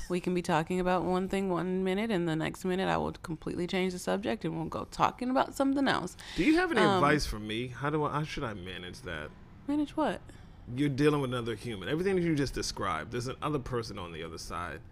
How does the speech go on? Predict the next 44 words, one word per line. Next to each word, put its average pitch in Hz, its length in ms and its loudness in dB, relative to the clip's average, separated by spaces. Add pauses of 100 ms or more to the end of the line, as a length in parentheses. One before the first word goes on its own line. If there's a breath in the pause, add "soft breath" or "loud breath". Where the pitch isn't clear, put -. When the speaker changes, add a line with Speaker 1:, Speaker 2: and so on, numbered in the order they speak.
(320 soft breath)
Speaker 2:
that - 80 -4
has 117 180 -4
to 101 100 -6
learn 101 260 -6
to 87 80 -8
navigate 92 480 -2
Speaker 1:
Yeah, 185 100 -4
Speaker 2:
that. - 140 -6
Speaker 1:
you 214 80 -4
learn 226 240 -4
to 233 140 -2
adjust. 220 500 -4
Speaker 2:
What 139 200 4
is 151 160 4
your, 143 360 4
what 147 240 2
is 143 120 2
your 139 280 2 (160)
instruction 113 640 -4
manual? 76 480 -8 (1800 soft breath)
Speaker 1:
I 240 60 0
mean, 214 160 2
it's 208 200 0
just - 180 -12
part 170 180 0
of 170 60 2
my 160 100 0
personality 156 680 4
type, 160 320 -4 (100)
I 170 40 -6
think, 165 280 -2
at 156 120 -6
this - 200 6
Speaker 2:
Is 311 80 6
it? 466 80 10
Speaker 1:
point. - 180 4
Speaker 2:
You 359 160 8
wasn't 392 240 10
this 381 160 10
bad 359 420 8
before. 226 540 2
Speaker 1:
I'm 240 140 0
always 190 400 2
this - 140 -20